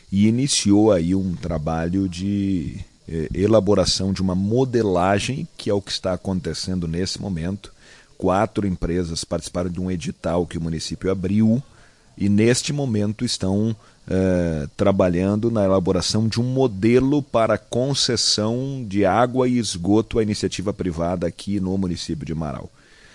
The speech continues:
Essas empresas, dentro de, de, de noventa a cento e vinte dias, vão concluir esse trabalho, aí iniciarão aí as reuniões, as avaliações, as audiências públicas para a definição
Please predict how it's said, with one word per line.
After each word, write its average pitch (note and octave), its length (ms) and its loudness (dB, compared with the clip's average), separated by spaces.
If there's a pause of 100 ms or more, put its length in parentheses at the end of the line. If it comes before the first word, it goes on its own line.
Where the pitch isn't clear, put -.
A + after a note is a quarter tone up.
(300)
Essas E2 340 -6
empresas, F#2+ 580 -2
dentro F#2+ 360 -2
de, D#2 220 -8
de, C2 160 -10
de B1 180 -12
noventa E2 640 -4 (380)
a - 100 -8
cento F#2 340 -6
e F2 40 -4
vinte F#2 260 -4
dias, A2 300 -4
vão G2+ 140 -4
concluir A2+ 640 0
esse F#2+ 220 -2
trabalho, A2 520 0 (560)
aí F2+ 220 -2
iniciarão F#2+ 640 0
aí E2 200 0
as - 260 -4
reuniões, F#2 800 2
as D#2+ 140 -4
avaliações, F2 760 0
as E2+ 140 -6
audiências F2 580 -4
públicas A#2 640 -4
para G2+ 260 0
a - 20 2
definição G2 640 -4